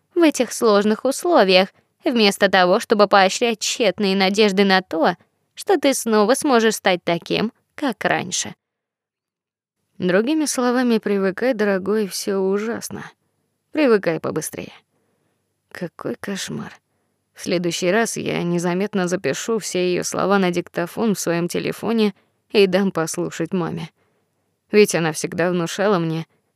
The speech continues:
«Ты можешь все, стоит только захотеть. Любую мечту можно воплотить в реальность. Никогда не сдавайся». Ей бы совсем не понравилось, что психотерапевтка,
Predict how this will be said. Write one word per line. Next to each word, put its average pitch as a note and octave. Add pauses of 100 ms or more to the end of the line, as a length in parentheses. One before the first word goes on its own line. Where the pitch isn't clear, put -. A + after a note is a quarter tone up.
(120)
«Ты A#3
можешь E3
все, G3+
стоит F3
только F3
захотеть. F#3 (640)
Любую A#3
мечту A3+
можно F3+
воплотить F3+
в E3+
реальность. F3 (360)
Никогда F#3+
не E3
сдавайся». F3 (880)
Ей C4
бы G3
совсем F#3+
не E3+
понравилось, E3+
что E3+
психотерапевтка, F3+